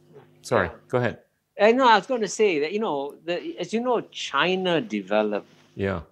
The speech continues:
Speaker 2: because they sent hundreds of mayors to learn from Singapore,
Speaker 1: Yeah.
Speaker 2: right?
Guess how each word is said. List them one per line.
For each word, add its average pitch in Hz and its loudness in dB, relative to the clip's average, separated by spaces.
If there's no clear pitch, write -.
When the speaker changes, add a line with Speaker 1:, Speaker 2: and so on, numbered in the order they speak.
Speaker 2:
because 208 2
they 151 6
sent 180 2
hundreds 233 4
of 127 2
mayors 156 4
to 127 2
learn 131 4
from 107 -2
Singapore, 110 -2
Speaker 1:
Yeah. 95 -4
Speaker 2:
right? 123 4